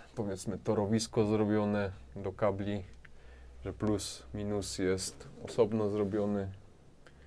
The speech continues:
No, od tej strony tyle. Tutaj będę musiał prawdopodobnie cały, cały rząd akumulatorów wywalić, żeby rurki pociągnąć.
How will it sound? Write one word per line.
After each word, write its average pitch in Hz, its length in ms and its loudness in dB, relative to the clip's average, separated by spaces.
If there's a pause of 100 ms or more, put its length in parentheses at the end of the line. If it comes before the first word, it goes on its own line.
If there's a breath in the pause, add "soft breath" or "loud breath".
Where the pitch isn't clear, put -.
(880 loud breath)
No, 120 120 4
od 117 120 2
tej 107 120 6
strony 107 400 4
tyle. 110 420 8 (2000 loud breath)
Tutaj 113 240 8
będę 107 180 12
musiał 107 280 10
prawdopodobnie 107 960 10
cały, 104 760 12 (760)
cały 107 580 12
rząd 107 800 10
akumulatorów 110 800 10
wywalić, 104 540 12
żeby 101 840 8 (400)
rurki 123 340 8
pociągnąć. 123 800 6